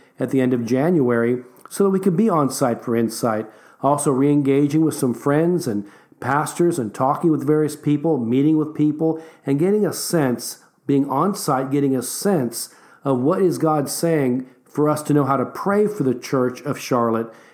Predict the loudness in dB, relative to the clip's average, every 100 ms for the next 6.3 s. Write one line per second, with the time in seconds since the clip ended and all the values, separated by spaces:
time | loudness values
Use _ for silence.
0 | -2 0 0 0 0 0 2 0 2 0
1 | 0 -2 -2 -4 -2 -2 -2 -4 -12 -2
2 | 0 2 0 2 4 2 2 -2 -2 -4
3 | -2 0 2 2 2 2 2 0 -2 -8
4 | -8 -4 0 0 0 -2 -4 0 0 -2
5 | 0 0 0 -2 0 0 -2 -6 -2 0
6 | 0 -4